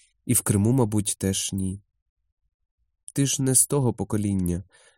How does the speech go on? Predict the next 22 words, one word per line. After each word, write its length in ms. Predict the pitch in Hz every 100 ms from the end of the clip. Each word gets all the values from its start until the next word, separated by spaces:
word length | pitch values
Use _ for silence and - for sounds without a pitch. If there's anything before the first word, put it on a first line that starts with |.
| _ _
Ти 100 | -
можеш 340 | 123 127 123 -
побачити 540 | 120 123 - 131 -
Крим 340 | - 131 135 131
уперше 580 | 117 131 127 151 -
не 220 | 117 113 120
під 280 | 123 -
час 360 | - 110 117 -
війни. 500 | 117 120 120 110 95 - _ _ _ _ _ _ _ _ _
Чудово. 720 | - - 107 95 92 92 92 95 - - _ _ _ _ _ _
Бахчисарай 680 | 113 110 - 120 - 107 107
надзвичайно 680 | 107 107 113 113 113 98
цікавий 500 | 92 - - 95 101
своєю 440 | 104 - 92 90 92
структурою. 840 | - 98 87 - 87 85 85 90 - _ _ _ _ _ _ _ _
І 80 | -
ти 160 | 107 123
маєш 300 | 113 110 104
дізнатися 680 | 110 110 107 117 127 - 113
про 220 | - 98
два 220 | 92 95
фонтани. 640 | - 120 101 82 95 90